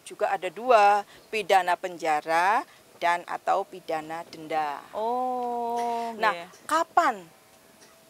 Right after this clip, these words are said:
Speaker 1: pelanggaran terkait rokok ilegal itu dikenai sanksi administrasi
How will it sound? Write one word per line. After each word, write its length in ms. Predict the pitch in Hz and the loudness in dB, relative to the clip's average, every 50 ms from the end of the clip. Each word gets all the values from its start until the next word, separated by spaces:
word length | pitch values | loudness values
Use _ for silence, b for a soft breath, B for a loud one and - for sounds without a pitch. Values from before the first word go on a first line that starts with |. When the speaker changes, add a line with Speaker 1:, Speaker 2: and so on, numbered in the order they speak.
| - - _ _ | -20 -20 _ _
Speaker 1:
pelanggaran 920 | - 277 269 269 262 262 254 233 233 226 226 226 226 233 226 220 220 208 | 4 6 8 8 8 8 6 6 8 8 10 10 8 6 4 4 -2 0
terkait 400 | - 240 226 226 - 233 220 226 | 0 0 0 2 4 4 4 4
rokok 320 | 214 214 220 214 226 220 - | 4 2 2 4 4 4 2
ilegal 460 | - 214 214 214 214 175 208 202 196 - | 2 -2 0 0 0 4 4 2 2 2
itu 300 | - 214 - - - 214 | -4 -8 -6 -4 -4 -4
dikenai 520 | - - 196 - - 208 202 202 202 196 | -4 -4 -8 -6 -6 -4 -4 -2 -4 -2
sanksi 400 | 190 - - 214 208 202 - - | -2 0 0 0 0 0 -4 -2
administrasi 720 | - 175 - 190 180 175 180 - - - 160 151 - - 165 | 0 -2 -2 -2 -8 -8 -8 -6 -2 0 0 0 0 -2 -4